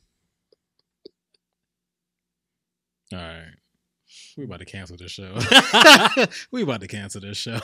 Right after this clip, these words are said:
Speaker 1: <laughs> Like,
Speaker 2: Beat it in three days. Do you think he really had it?
Speaker 1: This man is too old to beat anything in three days.
Speaker 2: Three
Speaker 1: You
Speaker 2: days.
Speaker 1: can't even beat the cold in three days.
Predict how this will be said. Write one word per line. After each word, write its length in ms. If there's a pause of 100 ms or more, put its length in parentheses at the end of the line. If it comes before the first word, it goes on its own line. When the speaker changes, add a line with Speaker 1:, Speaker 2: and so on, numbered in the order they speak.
(160)
Speaker 1:
<laughs> 440
Like, 160 (680)
Speaker 2:
Beat 180
it 120
in 140
three 220
days. 300
Do 100
you 60
think 180
he 80
really 220
had 200
it? 120 (140)
Speaker 1:
This 180
man 460
is 140
too 200
old 360
to 80
beat 240
anything 420
in 80
three 180
days. 500 (600)
Speaker 2:
Three 180
Speaker 1:
You 60
Speaker 2:
days. 160
Speaker 1:
can't 160
even 100
beat 80
the 80
cold 240
in 60
three 140
days. 300